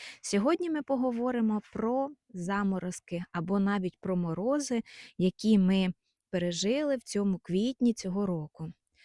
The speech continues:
Е, ось зараз у нас тут, е, на відео приклад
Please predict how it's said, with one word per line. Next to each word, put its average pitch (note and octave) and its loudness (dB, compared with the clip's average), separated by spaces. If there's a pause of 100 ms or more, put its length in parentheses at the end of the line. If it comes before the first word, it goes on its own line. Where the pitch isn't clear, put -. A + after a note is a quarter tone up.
(420)
Е, D#3+ 0
ось E4+ 2
зараз B3 0
у A3+ 0
нас B3+ 2
тут, B3+ -4
е, G#3+ 6 (520)
на G3 0 (100)
відео A#3+ -2 (340)
приклад A3+ 0